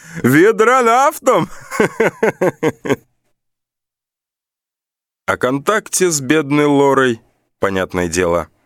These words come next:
не могло быть и речи. Как вы себе это представляете? «Привет! Э, прости, что устроил тебе понос. Я не нарочно. Э,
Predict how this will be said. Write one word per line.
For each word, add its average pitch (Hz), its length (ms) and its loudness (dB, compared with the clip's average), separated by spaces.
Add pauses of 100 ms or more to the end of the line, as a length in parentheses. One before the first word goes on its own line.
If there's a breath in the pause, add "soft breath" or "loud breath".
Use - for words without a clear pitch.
(220)
не 95 160 0
могло 101 320 0
быть 127 200 -4
и 92 60 2
речи. 82 340 -6 (760 soft breath)
Как 180 220 -2
вы 180 100 0
себе 147 400 0 (100)
это 113 240 -2
представляете? 107 840 -2 (1080)
«Привет! 147 480 0 (340 soft breath)
Э, 104 300 -4
прости, 151 500 -2
что 151 280 0
устроил 147 420 0
тебе 135 300 -2
понос. 135 580 -2 (380)
Я 123 300 -2
не 160 80 0
нарочно. 117 640 -2 (340 soft breath)
Э, 98 160 -4